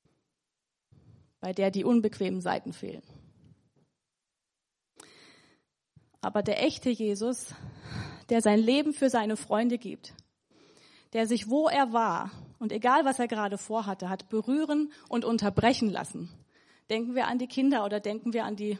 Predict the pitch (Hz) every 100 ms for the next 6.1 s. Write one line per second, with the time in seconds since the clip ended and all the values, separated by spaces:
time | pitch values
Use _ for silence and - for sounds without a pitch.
0 | - 240 254 - 226 220 202 - 185 80
1 | 180 214 - 202 247 277 269 269 233 254
2 | 277 - 233 262 247 247 247 247 233 214
3 | 190 190 - 294 302 240 220 196 190 -
4 | 277 262 254 240 220 202 202 208 - 196
5 | 190 - 208 262 262 - 170 - 185 180